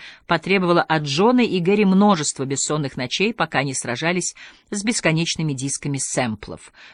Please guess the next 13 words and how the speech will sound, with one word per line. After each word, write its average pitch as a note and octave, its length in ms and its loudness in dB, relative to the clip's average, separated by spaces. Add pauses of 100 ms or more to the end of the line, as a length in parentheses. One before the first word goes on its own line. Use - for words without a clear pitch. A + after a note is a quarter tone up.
«Всё - 240 2
схвачено, D#3+ 580 0
приятель, D#3 520 -2
ещё E3 500 2 (240)
двое F3 400 4
суток D#3+ 360 -2
без C#3+ 260 0
сна, E3 260 2
и A#3+ 80 0
всё E3+ 220 0
будет E3 180 0
в - 60 -18
порядке». - 560 -8